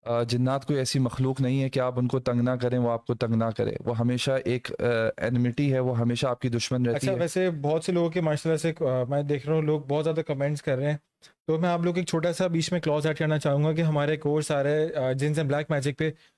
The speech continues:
Speaker 2: जो कि हमारे उस्ताद अरसलान सलीम कराएंगे, जो कि आर्ट क्लासेस पे इंशाल्लाह ताला। तो जो भी इंटरेस्टेड है वो इंटरेस्टेड कमेंट कर दे हमारे कमेंट सेक्शन में,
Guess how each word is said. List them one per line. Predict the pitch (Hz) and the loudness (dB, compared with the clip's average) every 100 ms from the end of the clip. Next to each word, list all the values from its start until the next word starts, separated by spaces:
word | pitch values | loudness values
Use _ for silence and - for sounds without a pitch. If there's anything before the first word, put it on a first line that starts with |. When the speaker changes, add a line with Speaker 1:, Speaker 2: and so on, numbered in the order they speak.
| _ _ - | _ _ -4
Speaker 2:
जो | 139 | 0
कि | 156 | 0
हमारे | 156 151 139 143 | 2 2 2 2
उस्ताद | 147 151 | 0 2
अरसलान | 156 - 147 160 | 0 2 0 0
सलीम | 175 175 | 2 0
कराएंगे, | 170 151 156 | 2 2 2
जो | 156 156 | 0 0
कि | 175 | 0
आर्ट | 160 151 | 0 0
क्लासेस | 160 156 156 143 | 0 0 0 -2
पे | 151 | -2
इंशाल्लाह | 139 143 135 | 0 0 0
ताला। | 127 123 | 0 -2
तो | 117 _ _ _ _ _ - 170 165 | -4 _ _ _ _ _ -4 0 2
जो | 151 180 | 2 0
भी | 196 | 0
इंटरेस्टेड | 196 170 165 214 180 | 0 0 0 -2 0
है | 135 117 _ - | -2 -6 _ -4
वो | 156 175 175 185 | 0 2 2 0
इंटरेस्टेड | 156 170 160 196 156 | 0 -2 -2 -2 -2
कमेंट | 170 170 196 | 0 0 0
कर | 190 | 0
दे | 180 | 0
हमारे | 185 180 175 | 0 2 0
कमेंट | 165 165 160 | 0 0 0
सेक्शन | 151 143 151 | 0 -2 -2
में, | 143 135 | -2 -2